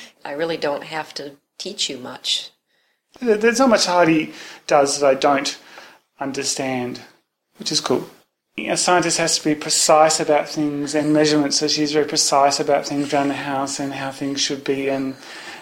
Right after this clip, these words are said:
Speaker 2: and, you know, if something is out of place or a cupboard door is slightly ajar,
Speaker 1: <laughs>
Speaker 2: and that's out of the norm, so it's gotta be
Speaker 1: Hey,
Speaker 2: fixed.
Speaker 1: I resemble that comment.
Speaker 2: <laughs> Yeah.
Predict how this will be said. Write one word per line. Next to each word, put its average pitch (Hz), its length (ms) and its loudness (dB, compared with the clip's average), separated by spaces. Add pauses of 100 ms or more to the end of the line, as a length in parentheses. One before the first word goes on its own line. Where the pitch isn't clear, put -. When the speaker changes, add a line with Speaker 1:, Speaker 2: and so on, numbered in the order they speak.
(160)
Speaker 2:
and, 143 560 -2
you 147 120 0
know, 131 180 0
if 147 160 -2
something 143 380 -2
is 143 100 0
out 139 160 6
of 135 80 2
place 135 340 0
or 143 80 -2
a 139 40 -6
cupboard 135 300 -4
door 139 200 4
is 131 100 0
slightly 139 460 2
ajar, 135 540 4
Speaker 1:
<laughs> 285 320 2
Speaker 2:
and 285 200 2
that's - 280 -4 (720)
out 143 180 2
of 139 160 0
the 139 80 -4
norm, 151 600 4
so 139 380 4
it's - 340 -6
gotta 131 180 -8
be 131 100 -10
Speaker 1:
Hey, 180 220 4
Speaker 2:
fixed. 165 240 -6 (160)
Speaker 1:
I 262 60 2
resemble 202 560 4
that 156 240 2
comment. 165 580 0 (240)
Speaker 2:
<laughs> 139 1160 -8 (1500)
Yeah. 127 300 -12